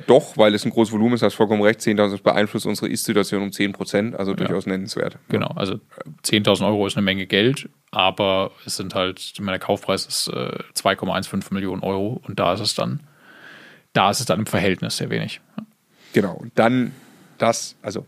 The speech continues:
Speaker 1: wenn dieses Entwicklungsprojekt abgeschlossen ist, dann erhoffen wir uns eben, dass das, äh,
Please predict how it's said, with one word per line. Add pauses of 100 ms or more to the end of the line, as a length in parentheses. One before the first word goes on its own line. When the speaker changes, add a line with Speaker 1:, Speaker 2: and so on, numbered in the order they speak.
(140)
Speaker 1:
wenn
dieses
Entwicklungsprojekt
abgeschlossen
ist, (420)
dann
erhoffen
wir
uns
eben,
dass
das,
äh,